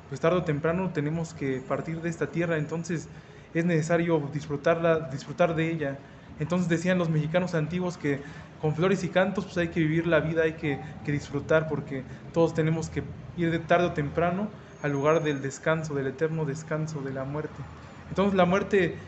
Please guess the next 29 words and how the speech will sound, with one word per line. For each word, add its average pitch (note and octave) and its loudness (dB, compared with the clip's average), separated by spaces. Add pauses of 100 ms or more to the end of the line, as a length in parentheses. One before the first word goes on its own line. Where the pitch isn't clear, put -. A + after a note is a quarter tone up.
(100)
para D#3+ 4
el D#3+ 4
mexicano, F#3+ 2
la E3+ 6
vida G3 4
y F3 2
la D#3 4
muerte F#3+ 0 (340)
es D#3+ -6
algo E3 4 (380)
paralelo, D#3 4
o D3 2
sea, D3+ -4
no, E3 -2
no F3+ 0
podemos F3+ 2
vivir E3+ -2 (340)
la C#3+ 2
vida G#3+ 2
sin C#3 -8
la C3+ 0
muerte. D3+ -4 (200)
Entonces D#3+ -6
es D#3+ -6
algo E3 0
muy D#3+ 2
necesario, E3 0
es E3 -2
algo E3+ 2